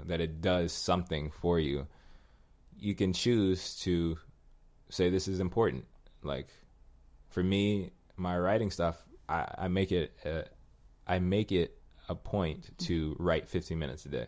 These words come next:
Speaker 2: Mm-hmm.
Speaker 1: Whatever, about anything.
Speaker 2: Mm-hmm.
Speaker 1: So if I have a creative idea,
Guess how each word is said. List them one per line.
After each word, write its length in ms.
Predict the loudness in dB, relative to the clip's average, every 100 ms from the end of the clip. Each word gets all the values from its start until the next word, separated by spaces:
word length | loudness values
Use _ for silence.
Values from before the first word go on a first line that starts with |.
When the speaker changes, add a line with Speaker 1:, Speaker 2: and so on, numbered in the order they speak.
| -8
Speaker 2:
Mm-hmm. 200 | -8 -8 -12 -20 -20 -20 -20 -20 -6
Speaker 1:
Whatever, 420 | 0 4 4 4 2
about 300 | 0 -2 -2
anything. 400 | -4 -4 -6 -8
Speaker 2:
Mm-hmm. 240 | -6 -6 -4
Speaker 1:
So 140 | -4
if 120 | 0
I 100 | 0
have 400 | 2 2 0 -2 -8 -8
a 60 |
creative 420 | -2 2 4 4 2
idea, 460 | 0 0 0 -2